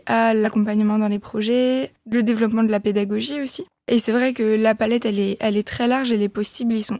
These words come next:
énormes dans la compagnie. C'est ça que, que je trouve vraiment chouette. Et puis c'est, voilà, cette ouverture possible sur, euh,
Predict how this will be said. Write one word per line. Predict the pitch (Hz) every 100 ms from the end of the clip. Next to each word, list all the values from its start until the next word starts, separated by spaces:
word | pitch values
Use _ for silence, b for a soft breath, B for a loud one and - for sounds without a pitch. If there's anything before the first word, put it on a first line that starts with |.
| -
énormes | 240 240 240
dans | 226
la | 208 208
compagnie. | 208 220 240 - B B B B B
C'est | - - 226
ça | - 269 247
que, | 247 220 202 196 190 190 226 233
que | 208
je | -
trouve | - 208
vraiment | 214 208 208 202
chouette. | - 330 - - - B B B B
Et | 233
puis | -
c'est, | 220 254 247 233
voilà, | 202 220 220
cette | 226 -
ouverture | 220 226 - 240 -
possible | 226 214 - 233 220
sur, | 202 - 202
euh, | 196 196